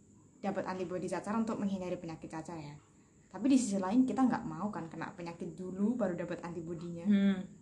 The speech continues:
Speaker 1: Nah, itulah kenapa kita perlu vaksin.
Speaker 2: Hmm.
Speaker 1: Nah, jadi sebenarnya ini aku kasih penjelasan lengkapnya ya. Vaksin itu adalah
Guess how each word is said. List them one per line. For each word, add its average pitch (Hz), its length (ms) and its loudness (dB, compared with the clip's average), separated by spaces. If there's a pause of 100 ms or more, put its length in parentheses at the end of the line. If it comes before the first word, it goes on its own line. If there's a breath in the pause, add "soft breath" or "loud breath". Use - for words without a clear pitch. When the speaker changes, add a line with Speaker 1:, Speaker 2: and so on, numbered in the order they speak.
Speaker 1:
Nah, 156 180 -10
itulah 196 380 0
kenapa 196 340 -4
kita 190 240 -8
perlu 165 240 -8
vaksin. 165 640 -10 (220)
Speaker 2:
Hmm. 202 580 6 (240)
Speaker 1:
Nah, 147 220 -6
jadi 156 240 -6
sebenarnya 185 400 -2
ini 202 140 2
aku 196 200 -2
kasih 170 300 -8
penjelasan 160 500 -10
lengkapnya 160 460 -8
ya. 147 100 -10
Vaksin 165 400 -8
itu 165 140 -4
adalah 202 340 2